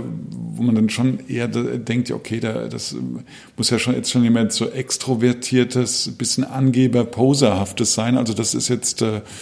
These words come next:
diesen Eindruck, den hatte ich jetzt, äh, überhaupt nicht. Auch sehr, er ist sehr reflektierend. Man merkt, dass er die ganze Zeit irgendwie in seinen Gedanken, in seinen Gedankenwelten auch, äh, umherschwebt und, äh, ist ja auch so, dass er bis heute oder,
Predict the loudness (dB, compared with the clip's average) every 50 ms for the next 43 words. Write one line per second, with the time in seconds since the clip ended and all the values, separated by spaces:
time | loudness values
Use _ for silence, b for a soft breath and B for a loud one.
0 | B B B B B B -4 0 2 2 2 4 2 2 2 0 -2 0 0 0
1 | 0 0 0 -2 -2 -2 -2 -2 -2 -4 -2 0 2 2 2 2 0 0 -2 -2
2 | -4 -4 -4 -6 -4 -4 -2 0 0 2 2 2 0 -2 -2 -2 -4 -4 -2 -2
3 | -4 -2 0 2 4 6 6 6 4 2 B B B B B B B B B -8
4 | -4 -2 -2 0 2 2 2 2 2 -2 -2 0 -2 -2 -2 -4 -8 -2 2 4
5 | 4 4 4 2 -2 -4 -6 -8 -8 -8 -10 -10 -12 -8 -2 2 4 6 6 6
6 | 6 4 2 2 0 0 0 0 0 2 2 2 2 2 0 -2 -4 -4 -2 -2
7 | -2 0 0 0 2 2 2 2 2 2 0 0 0 0 2 0 0 0 0 0
8 | 4 4 4 4 2 2 2 4 4 4 4 2 2 0 0 0 0 0 0 -2
9 | -4 -2 -2 0 2 2 2 2 2 0 0 2 2 0 0 -2 0 0 0 0
10 | 0 B B B B B B B -2 0 0 0 -2 0 0 0 0 0 0 0
11 | 2 4 4 2 2 2 0 -2 0 2 4 2 2 0 -2 -10 -6 -4 -2 -2
12 | -2 -2 0 2 2 2 2 0 B B B B B -14 B B B B -12 -8
13 | -6 -4 -2 0 2 2 2 2 2 2 2 2 0 0 0 0 0 0 0 0
14 | 0 2 2 2 2 2 2 0 -2 -2 0 0 0